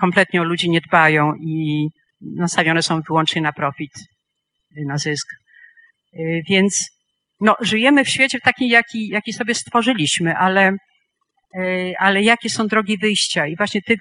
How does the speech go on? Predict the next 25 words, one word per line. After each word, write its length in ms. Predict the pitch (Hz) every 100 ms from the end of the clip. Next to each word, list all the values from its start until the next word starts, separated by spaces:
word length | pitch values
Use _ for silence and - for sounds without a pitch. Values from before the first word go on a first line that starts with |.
| -
dróg 200 | 208 214 - _ _ _ 214
wyjścia 340 | 208 - 196
tutaj 300 | - 208 185
wspólnie 400 | - - 226 196
szukamy. 560 | - - 202 170 165 247 - _ _ _
Ja 340 | 202 208 220 - - _ _ _ _ 185
głęboko 520 | 208 202 233 226 180
wierzę, 460 | 185 180 170 160 175 - _ _ _
że 400 | 160 175 175 170
jedną 360 | 180 180 175
z 60 | 175
dróg 200 | 180 180 170
wyjścia 300 | 196 - 175
jest 120 | 170
przebudzenie, 600 | - 180 185 196 190 175 -
przebudzenie 580 | 190 180 180 196 175
duchowe 580 | 160 170 180 160 160 156 180
ludzkości. 720 | 170 - 160 160 - 185 208 - - - _ _ _
I 240 | 175 165 175
kiedyś 300 | 170 165 -
mi 80 | 175
się 120 | 175
tak 160 | 170 -
pomyślało, 560 | 165 170 175 165 170
że 300 | 170 165 160